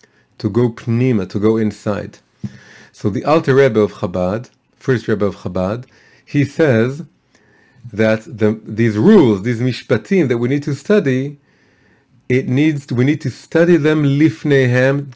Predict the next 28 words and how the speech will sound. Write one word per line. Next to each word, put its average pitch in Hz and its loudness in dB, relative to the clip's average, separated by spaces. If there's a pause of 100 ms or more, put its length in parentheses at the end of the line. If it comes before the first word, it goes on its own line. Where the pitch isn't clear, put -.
(160)
to 139 -2
get 147 0
all 175 4
the 165 0
way 160 4
to 143 -4
the 127 2
most, 135 -2
to 131 -4
the 123 0
deepest 175 2
mystical 185 4
meaning 214 6
of 95 0
them, 92 -8 (1200)
which 113 0
is 117 0
the 123 0 (340)
inherently, 143 0 (1300)
uh, 127 0 (260)
irrational 117 2
or, 113 2 (480)
or 120 0
something 147 0
that 135 4
you 135 2
can't 190 2
fathom, 113 -2